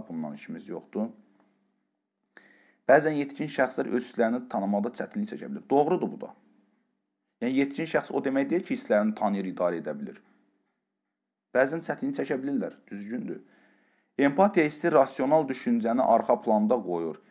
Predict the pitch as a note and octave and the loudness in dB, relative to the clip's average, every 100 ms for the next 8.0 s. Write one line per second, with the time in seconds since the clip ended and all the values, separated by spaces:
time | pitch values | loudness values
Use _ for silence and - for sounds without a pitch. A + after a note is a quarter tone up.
0 | _ - G2+ G2 G2 G#2+ C3 B2 A2 G#2+ | _ -4 0 2 2 -2 2 2 4 2
1 | A#2 G#2 G2 F#2 E2+ - E2+ F2+ F2+ D#2+ | 0 -2 -4 -4 -8 -10 -12 -8 -8 -8
2 | C#2+ C2+ G#1+ - - - - - - A2 | -12 -14 -16 -16 -18 -16 -20 -16 -10 -6
3 | D2+ C#2+ - - - - - _ _ _ | -6 -8 -16 -16 -16 -16 -20 _ _ _
4 | _ - C3+ F3+ C3+ A#2+ A2 G#2+ A#2+ A#2+ | _ -8 -4 -4 -6 -6 -2 -2 -2 -8
5 | - G#2 - - A2+ - - A#2 G2+ G2 | -8 -14 -14 -8 -8 -8 -2 -2 -2 -8
6 | F2 F2 - - - _ _ - - C#2+ | -6 -6 -6 -12 -14 _ _ -20 -14 -10
7 | C#2 - F#2+ - G#2+ E2 - D#2 - | -8 -4 -4 -2 -4 -4 -10 -12 -14